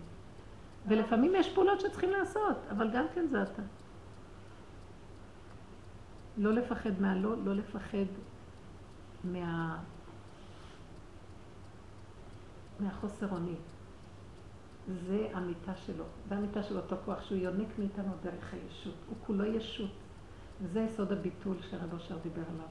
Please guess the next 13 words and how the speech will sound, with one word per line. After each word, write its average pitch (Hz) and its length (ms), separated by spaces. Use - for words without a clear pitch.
להגיע 185 380
ליסוד 175 280
של 175 140
הביטול 170 440
וההכנעה. 165 500
ואז 190 220
מתגלה 185 500
האור 175 200
האלוקי 180 480
שמסתיר, 190 680
שהישות 175 600
מסתירה 175 500
אותו. 170 220